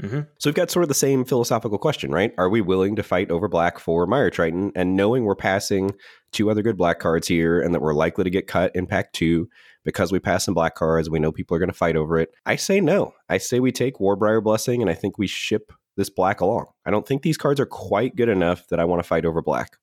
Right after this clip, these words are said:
Speaker 1: Yes, I agree. And Warbriar Blessing is a card that has risen in my estimation since the Crash Course pretty considerably. I, I like this card a lot in basically every green deck.
Speaker 2: And so this is, we're, we're picking a worse card than Mire Triton, right?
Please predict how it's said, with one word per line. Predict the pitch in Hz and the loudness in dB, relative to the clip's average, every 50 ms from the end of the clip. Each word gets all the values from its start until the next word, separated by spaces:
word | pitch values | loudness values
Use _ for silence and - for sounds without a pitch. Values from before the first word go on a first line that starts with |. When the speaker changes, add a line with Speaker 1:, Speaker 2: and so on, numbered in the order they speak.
| _ | _
Speaker 1:
Yes, | - 165 170 - - - | -8 -6 -6 -6 -8 -6
I | - 135 | -4 -2
agree. | 143 135 123 101 92 | 0 0 0 0 0
And | - 123 135 | -2 -2 0
Warbriar | 139 185 220 233 269 269 247 214 156 | 0 2 0 2 2 2 2 2 2
Blessing | 147 147 139 - 143 135 127 | 2 2 0 0 0 -2 -2
is | 107 113 | -2 -4
a | |
card | - - 120 113 107 104 | -2 0 0 0 0 0
that | 107 101 | 0 -2
has | 107 101 92 - - - | -2 -4 -4 -6 -10 -10
risen | 101 101 120 131 135 120 123 127 120 | -6 -2 0 2 2 2 0 0 0
in | 117 110 | 0 0
my | 107 104 107 104 | 2 2 2 2
estimation | 104 - - 104 101 101 - 104 101 | 0 -2 -2 -2 -2 -2 -2 -4 -6
since | 95 - 107 98 - | -6 -8 -10 -10 -10
the | - | -10
Crash | - - 98 95 92 - - - | -8 -6 -4 -4 -2 -4 -4 -6
Course | - - 101 87 90 - - | -6 -6 -6 -4 -6 -8 -12
pretty | - - - - 196 220 220 | -14 -8 -2 -2 0 0 0
considerably. | - - 123 113 - - 101 92 98 98 87 - 95 90 98 - - - - - - - - | -2 -2 -2 -2 -2 -2 -2 0 0 0 0 -2 -6 -8 -8 -10 -14 -18 -20 -20 -12 -4 -2
I, | 110 - | -2 0
I | - 143 175 | 2 2 2
like | 196 202 202 | 2 2 2
this | 190 147 - | 0 -2 -2
card | - - 113 107 95 | 0 0 0 2 2
a | 87 | 0
lot | 92 98 95 98 95 90 90 85 - - - - | 0 0 0 0 2 2 2 0 -2 -6 -10 -10
in | 95 90 90 92 92 85 | -8 -8 -6 -8 -8 -6
basically | 101 104 101 - 98 - 98 92 | -6 -6 -6 -6 -6 -4 -2 -2
every | 90 90 92 90 78 | -2 -4 -6 -10 -12
green | - - 90 87 | -12 -12 -12 -10
deck. | - - 113 117 - - - _ _ - | -10 -10 -10 -10 -12 -16 -20 _ _ -4
Speaker 2:
And | 117 123 - | -2 -2 0
so | - - 143 131 131 127 123 120 107 - _ - | 0 0 2 2 2 2 2 0 -2 -6 _ -14
this | 147 151 214 247 - - | -6 -2 -2 0 2 2
is, | 180 165 151 135 - - _ _ _ - | 2 2 2 0 -2 -6 _ _ _ -2
we're, | 135 165 180 - | 0 0 0 0
we're | - 165 | 0 -2
picking | 170 - 165 - 156 135 127 | 0 0 0 0 2 2 2
a | 113 | 2
worse | 107 92 101 98 95 - - | 2 2 2 2 2 0 -2
card | - - 90 80 76 | -2 0 0 2 2
than | 78 78 82 | 0 0 0
Mire | 80 64 57 65 | -2 -2 -4 -6
Triton, | - - - - - 71 | -4 -6 -6 -6 -4 -2
right? | 87 101 107 104 | 0 0 0 0